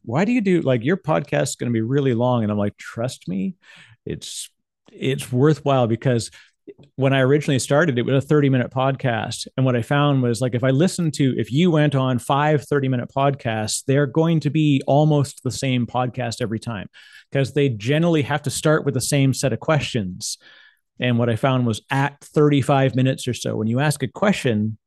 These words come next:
based on stuff you learned in the first thirty minutes, it almost, there's always this point, and you could probably go back and I could find it,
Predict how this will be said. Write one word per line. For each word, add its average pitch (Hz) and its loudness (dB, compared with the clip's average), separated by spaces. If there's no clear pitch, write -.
based 160 2
on 151 2
stuff 151 -2
you 131 4
learned 160 4
in 143 4
the 135 2
first 165 0
thirty 156 0
minutes, - -4
it 131 -2
almost, 180 0
there's 127 -4
always 165 4
this 156 0
point, 120 -4
and 113 0
you 117 0
could 131 -2
probably 143 2
go 131 2
back 123 0
and 113 -2
I 107 -2
could 104 -6
find 123 -2
it, - -12